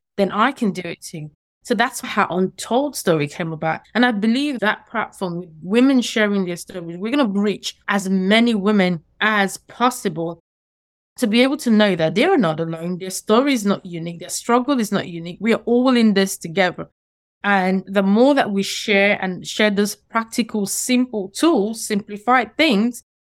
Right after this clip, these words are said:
then somebody else can pick it up and go to the next person and go to the next person. And the tools we use here at To Bridge is the coaching programs that I have. But my real mission is to make sure that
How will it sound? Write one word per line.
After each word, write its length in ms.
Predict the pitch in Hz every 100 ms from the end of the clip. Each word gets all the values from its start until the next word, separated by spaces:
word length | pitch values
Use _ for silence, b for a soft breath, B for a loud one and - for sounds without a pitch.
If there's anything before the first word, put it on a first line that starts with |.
| _ _
then 440 | 170 233 285 277
somebody 480 | 233 247 240 254 240
else 260 | - 240 -
can 180 | 190 180
pick 220 | 262 254
it 100 | -
up 280 | 339 196 -
and 140 | 190 170
go 140 | 190
to 140 | 190
the 100 | 185
next 300 | 190 277 -
person 260 | - 175 185
and 100 | 170
go 140 | 175
to 140 | 175 170
the 100 | 180
next 380 | 247 - - -
person. 340 | 180 - 170 _ _ _ _ -
And 420 | 220 214 208 196
the 160 | - 190
tools 520 | - 285 285 294 262
we 160 | 190 185
use 320 | 180 202 190 -
here 340 | - 190 170
at 200 | 156 160
To 100 | 180
Bridge 380 | 165 233 240 175
is 140 | 185
the 200 | 170 156 -
coaching 480 | 247 226 - 190 185
programs 640 | 233 254 247 233 226 202
that 120 | 165
I 100 | 170
have. 360 | 165 269 196 294 - _ _ -
But 300 | 226 - - _ 208
my 520 | 208 226 247 285 269
real 420 | 208 185 233 233
mission 420 | 196 214 220 180
is 140 | 170 -
to 120 | -
make 400 | 185 180 190 175
sure 240 | - 185 170
that 220 | 160